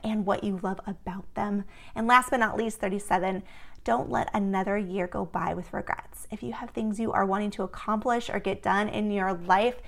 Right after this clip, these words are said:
now is the time. Start with those small little edits. It doesn't have to be big and bold. It can just be really, really small. Thanks so much for listening, and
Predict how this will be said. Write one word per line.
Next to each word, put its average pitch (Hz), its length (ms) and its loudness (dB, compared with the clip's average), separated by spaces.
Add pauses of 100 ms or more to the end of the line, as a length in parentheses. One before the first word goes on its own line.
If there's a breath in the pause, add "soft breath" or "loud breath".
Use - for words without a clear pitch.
(280 loud breath)
now 240 200 6
is 262 100 4
the 285 100 0
time. 233 420 2
Start - 480 -2
with 277 120 -4
those 277 160 -2
small 247 320 0
little 247 240 4
edits. 220 380 6
It 214 80 -4
doesn't 233 220 0
have 247 200 -6
to 254 80 -4
be 226 140 -2
big 220 480 0
and 190 300 0
bold. 240 340 6 (300 loud breath)
It - 80 -8
can 220 140 -2
just 214 220 -4
be 208 180 -2
really, 208 600 0
really 185 400 2
small. 170 680 4 (480 loud breath)
Thanks 294 220 0
so 285 220 4
much 262 220 0
for 262 140 6
listening, 220 440 2 (140)
and 214 200 2